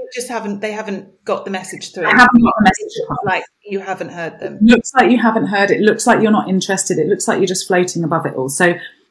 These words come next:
Speaker 1: Yeah.
Speaker 2: you don't have to match the content of what they're saying, and you don't have to match the volume of their voice, for example, but you do have to find some way to match the energy.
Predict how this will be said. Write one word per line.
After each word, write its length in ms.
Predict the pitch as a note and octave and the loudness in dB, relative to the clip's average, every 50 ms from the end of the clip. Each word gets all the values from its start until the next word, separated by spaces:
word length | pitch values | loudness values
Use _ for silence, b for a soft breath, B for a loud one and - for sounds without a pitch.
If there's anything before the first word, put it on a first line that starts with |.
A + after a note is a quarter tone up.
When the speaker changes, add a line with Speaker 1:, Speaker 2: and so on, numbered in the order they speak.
| _ | _
Speaker 1:
Yeah. 160 | - - E3+ F#3 | -16 -8 -6 0
Speaker 2:
you 40 | G#3+ | 4
don't 200 | A#3 A#3+ B3 A#3+ | 6 6 8 8
have 220 | C#4 C#4+ C#4 C#4 - | 6 6 4 4 4
to 60 | - | 6
match 220 | A#3+ A3 - - - | 6 6 6 2 -2
the 60 | - | -6
content 480 | - - G3 F#3+ G3 F#3+ - A#3 A3+ | -2 0 0 0 0 2 2 2 2
of 80 | - A3 | 2 2
what 160 | A3+ A#3 - - | 2 0 2 2
they're 100 | A3 A3+ | 0 0
saying, 400 | - - A#3+ G#3+ A3+ A#3 A#3+ A#3 | 0 0 2 4 6 6 8 6
and 100 | G#3 G3 | 6 4
you 60 | F#3 | 0
don't 180 | G3+ F3+ C#3+ | 0 -2 -2
have 160 | F#3+ G3 F#3 - | -2 -4 -6 -6
to 80 | - G#3 | -4 -2
match 260 | G3+ F#3+ - F#3 - | -2 0 -2 -2 -6
the 60 | G3 E3+ - _ | -8 -10 -4 _
volume 500 | A3 G#3 G#3 G#3+ A3 A3 G#3+ G#3 G#3 G#3 | 2 4 6 4 4 4 2 2 2 0
of 100 | G3+ G3 | 0 0
their 200 | - F3+ F3 F3 - | 0 0 0 0 0
voice, 440 | - F3+ F3+ F#3+ G#3 A3+ A3 - - | 0 2 4 4 4 2 2 -2 -4
for 120 | - G#3+ | -4 -4
example, 480 | E3 - - G#3 F#3+ F#3+ F#3+ F#3+ G#3+ G#3 | -4 -2 -2 0 0 2 0 0 0 0
but 120 | G3 E3+ | 0 0
you 120 | C#3+ F#3 F3+ | -2 -4 -6
do 360 | D#3+ - - A#3+ B3 B3+ C4 | -4 2 4 6 6 6 4
have 240 | - - F#3 F3+ - | 2 0 -4 -6 -6
to 80 | - F#3+ | -10 -12
find 260 | F3+ - F#3 F3+ E3+ E3 | -4 -2 0 0 0 0
some 240 | - - G3 G3 | -2 -2 -2 0
way 140 | F#3+ F3+ F3 E3+ | 0 0 0 -2
to 160 | - - F3 | -4 -4 -2
match 280 | F3 F3 - - - | 0 0 0 -2 -2
the 120 | - F3 E3+ | -2 -2 0
energy. 560 | E3+ E3 E3 E3 - - - - - - - | 0 0 0 -2 -4 -6 -6 -8 -8 -10 -12